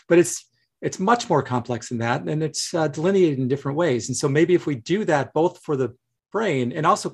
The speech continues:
clinical questions like, you know, the D S M five, you know, it's, there's different traits, and, and maybe it's, it's, it's divided up differently that way. And maybe there's, there's functions that are,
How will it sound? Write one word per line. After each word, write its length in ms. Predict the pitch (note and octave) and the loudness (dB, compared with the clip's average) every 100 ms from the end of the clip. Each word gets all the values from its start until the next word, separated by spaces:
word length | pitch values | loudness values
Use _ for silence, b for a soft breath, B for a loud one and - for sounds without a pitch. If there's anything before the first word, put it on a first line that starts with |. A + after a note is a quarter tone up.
| - | -4
clinical 280 | C4 A#3+ | -2 -2
questions 380 | D3 B2+ - C3 D3+ | -2 -2 -2 -4 -6
like, 120 | - B B B | -6 B B B
you 60 | |
know, 100 | D3+ | -4
the 120 | C#3 B2+ | -2 2
D 80 | D3 | 2
S 120 | D3 | 4
M 100 | F3 | 2
five, 340 | G3+ G#3+ G#2+ G#2+ | 2 2 0 -2
you 60 | B2+ | -2
know, 100 | B2 | -2
it's, 120 | B2 A2+ - B B B - | -4 -8 -12 B B B -6
there's 220 | B2+ A2+ | -4 0
different 220 | C3+ D3+ C3+ | 0 0 0
traits, 500 | A#3 F#3+ A#2+ - - D#3 | 2 2 2 -4 -4 -2
and, 100 | C#3+ F3+ | 0 0
and 100 | E3 | 2
maybe 240 | G3+ B3 B3 | 2 2 -2
it's, 340 | B3 - - - G3+ | -2 -8 -12 -12 -10
it's, 160 | F#3+ - - D4 | -10 -12 -10 -8
it's 140 | - - | -8 -6
divided 300 | F#3 G#3+ A3+ | 2 4 6
up 120 | A#3+ A#3+ | 4 2
differently 340 | C4 A#3+ F#3 B2+ | 0 0 0 0
that 180 | A#2 A#2+ | 0 -2
way. 120 | B2 C3 D3 | -6 -6 -4
And 100 | D3+ | 0
maybe 220 | F3+ F#3+ | 0 2
there's, 360 | F#3+ F#3 - - | 4 2 0 -2
there's 180 | F#3+ - | -2 0
functions 400 | G3 G3 F#3+ F3 | -4 -4 -4 -2
that 120 | F3 | 2
are, 200 | E3+ D#3 | 2 0